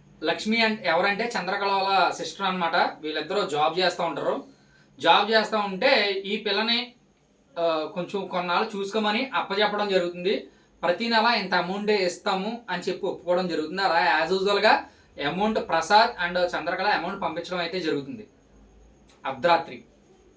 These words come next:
పదిన్నర, పదకొండు అయింది. చిన్న పాప, పదకొండు సంవత్సరాలు ఉన్న పాప గాఢ నిద్రలో ఉంటది ఆ టైంలో. యాభై తొమ్మిది సంవత్సరాలు తాత వరుస అవుతాడు ఆంజనేయులు.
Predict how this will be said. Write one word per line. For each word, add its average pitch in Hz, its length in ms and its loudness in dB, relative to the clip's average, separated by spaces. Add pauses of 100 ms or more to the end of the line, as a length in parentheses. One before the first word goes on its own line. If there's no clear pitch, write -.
(760)
పదిన్నర, 156 400 0
పదకొండు 139 380 -4
అయింది. 123 280 -12 (1300)
చిన్న 196 160 2
పాప, 185 280 4
పదకొండు 160 400 0
సంవత్సరాలు 160 440 -2
ఉన్న 160 160 -4
పాప 139 340 -2
గాఢ 131 520 -4
నిద్రలో 156 400 -2
ఉంటది 143 280 -4
ఆ 127 40 -2
టైంలో. 127 360 -10 (1400)
యాభై 202 380 8
తొమ్మిది 202 300 0
సంవత్సరాలు 180 480 0 (480)
తాత 175 240 4
వరుస 185 240 2
అవుతాడు 175 340 4
ఆంజనేయులు. 156 560 0